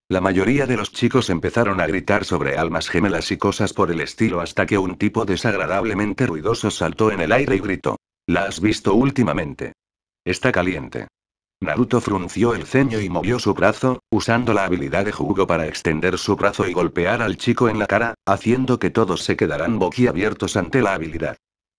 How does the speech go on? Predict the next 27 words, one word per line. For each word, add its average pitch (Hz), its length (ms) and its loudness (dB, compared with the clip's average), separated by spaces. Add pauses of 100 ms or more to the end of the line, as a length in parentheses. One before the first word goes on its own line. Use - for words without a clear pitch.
(120)
Naruto 107 400 0
frunció 101 540 0
el 90 80 -6
ceño 131 360 0
y 104 100 -2
caminó 98 380 0
hacia 95 260 0
Ryuga 104 420 -2
que - 80 -4
estaba 107 400 2
escondido 98 500 0
detrás 101 380 0
de 117 100 4
un 110 220 0
genjutsu 92 560 0
al 73 140 -2
otro 101 240 0
lado 110 340 0
de 110 100 2
la 101 140 -2
calle 113 320 2
que 98 100 0
solo 95 240 0
el 73 140 -6
Byakugan 92 580 0
podía 98 360 0
ver. 90 260 -4